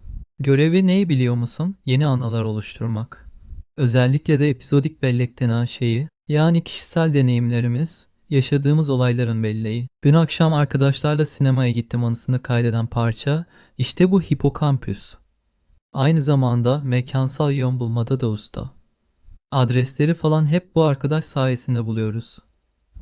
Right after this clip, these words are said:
Ve geldik üçüncü ve belki de en kilit oyuncuya. Rhinal cortex, ismi biraz havalı değil mi?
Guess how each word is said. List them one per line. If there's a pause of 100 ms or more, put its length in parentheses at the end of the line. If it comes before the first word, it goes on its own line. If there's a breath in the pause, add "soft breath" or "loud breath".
(220)
Ve
geldik
üçüncü
ve
belki
de
en
kilit
oyuncuya. (880)
Rhinal
cortex, (560)
ismi
biraz
havalı
değil
mi?